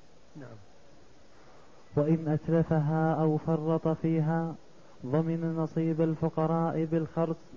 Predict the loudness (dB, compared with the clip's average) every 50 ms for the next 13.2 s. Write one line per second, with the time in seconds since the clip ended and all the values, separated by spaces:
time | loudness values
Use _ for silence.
0 | -20 -20 -20 -20 -20 -20 -20 -20 -20 -20 -12 -4 0 2 4 4 4 4 4 2
1 | 2 2 2 0 0 0 0 2 2 0 0 0 0 0 0 2 2 2 2 2
2 | 0 -2 -4 -8 -14 -18 -20 -20 -20 -20 -20 -20 -20 -20 -20 -18 -16 -16 -16 -16
3 | -16 -18 -20 -4 0 2 4 4 2 2 2 2 0 0 0 0 0 0 2 2
4 | 2 2 2 4 2 2 2 2 2 0 0 0 0 0 2 2 2 2 2 2
5 | 0 0 0 0 0 2 2 2 2 0 0 0 0 0 0 0 2 2 2 2
6 | 2 2 2 2 2 0 0 0 0 2 2 2 2 2 2 2 2 2 0 0
7 | 0 2 2 2 2 0 -2 -2 -6 -14 -20 -20 -20 -20 -20 -14 -4 0 0 2
8 | 2 2 0 0 0 0 2 2 2 0 2 2 2 2 4 2 2 2 2 2
9 | 0 0 0 0 2 2 2 2 0 0 -4 -8 -14 -20 -20 -20 -20 -20 -20 -20
10 | -20 -20 -6 0 2 2 2 2 2 2 0 0 2 0 0 -2 -2 -2 0 0
11 | 0 0 0 -2 0 0 2 2 2 2 2 0 0 0 0 0 0 0 0 0
12 | 0 -2 0 2 2 2 0 0 0 0 2 2 2 2 2 2 0 0 2 2
13 | 0 0 -2